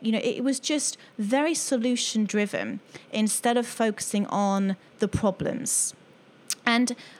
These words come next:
I know this for a fact, that if I had been around people who were panicking, who were thinking negatively, that would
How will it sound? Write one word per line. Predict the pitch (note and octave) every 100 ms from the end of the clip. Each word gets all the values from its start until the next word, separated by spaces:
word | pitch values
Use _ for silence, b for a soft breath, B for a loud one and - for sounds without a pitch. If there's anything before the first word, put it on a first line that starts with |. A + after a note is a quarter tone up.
| B
I | B3+ F4
know | E4 C#4
this | A3+ G#3+
for | -
a | F#3
fact, | - F3+ C#3+ - -
that | F3+ - B B - - - - - -
if | A3+
I | C#4+ D4+
had | D4 -
been | C#4
around | A#3+ G3+ G3 F#3
people | - G3 F#3+
who | F3 G3
were | F#3 F3
panicking, | - - G#3 G#3 - A3 A3 G#3 B B -
who | A3
were | F#3
thinking | - F#3+ F3 E3
negatively, | G#3 G#3+ - A3 G#3 G#3+ G3+ G#3+ B B -
that | D#4+ F#4 C4+ C4
would | E4+